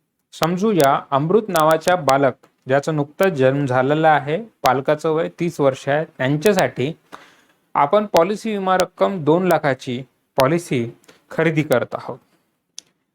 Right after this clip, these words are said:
तर यामध्ये त्यांना मासिक प्रीमियम हा दोन ला-, दोन लाखासाठी पडणार दोन हजार नऊशे पन्नास रुपये आणि वार्षिक प्रीमियम पडणार चौतीस हजार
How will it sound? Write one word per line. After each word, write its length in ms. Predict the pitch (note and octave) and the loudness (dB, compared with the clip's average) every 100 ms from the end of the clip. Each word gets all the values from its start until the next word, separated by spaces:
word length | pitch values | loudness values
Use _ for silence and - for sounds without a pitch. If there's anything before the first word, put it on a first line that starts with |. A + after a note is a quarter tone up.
| _ | _
तर 100 | F3+ | 0
यामध्ये 600 | E3+ G3 A#3+ A#3+ F#3 D#3+ F3+ | 2 2 2 2 2 2 -2
त्यांना 540 | - E3+ G3+ F3 - - | -2 -2 2 0 0 -2
मासिक 440 | C#3+ D3 D#3+ A#3 G#3+ - | 0 0 0 -6 -6 -4
प्रीमियम 440 | E3+ F#3+ F3+ A#2+ C3 _ _ | 0 2 2 0 -6 _ _
हा 300 | D#3 D#3 D3 - _ _ _ | 2 2 0 -4 _ _ _
दोन 400 | C#3+ B2 E3 G3+ | -6 2 2 2
ला-, 220 | G3 D#3+ D#3+ _ _ _ _ | 2 2 0 _ _ _ _
दोन 300 | C3+ C3+ F3+ | -4 0 2
लाखासाठी 680 | G#3 G3+ G3 F3+ D3+ E3 A#2 D3 _ - | 2 0 0 -2 -2 -4 -6 -8 _ -4
पडणार 480 | D3+ F#3+ D#3+ B2+ F3 _ _ _ _ _ _ _ _ | -2 0 2 2 -2 _ _ _ _ _ _ _ _
दोन 260 | C3+ C#3 G3+ | 0 2 4
हजार 460 | G3 D3 D3 F3 G#3+ - _ _ - | 2 2 2 2 -2 -12 _ _ -4
नऊशे 540 | C3+ F3 F#3 F3 C#3 G#3+ - _ | 0 0 2 0 0 -2 -12 _
पन्नास 380 | D#3 D#3 D3+ - | 0 2 2 0
रुपये 260 | B2 G2+ - _ _ _ _ _ | -6 -6 -14 _ _ _ _ _
आणि 140 | C#3 D#3+ | -2 2
वार्षिक 420 | D3 C#3+ C#3+ G#3+ - | 2 0 -2 -10 -6
प्रीमियम 320 | F#3 F3+ F#3+ | -4 -2 -4
पडणार 500 | F#3+ F3 E3+ D#3 B2+ - _ _ _ _ - | -2 -2 0 0 0 -2 _ _ _ _ -2
चौतीस 480 | D3+ D#3+ E3 G#3+ | 0 0 -2 -2
हजार 300 | E3 C#3 D3+ | 0 2 0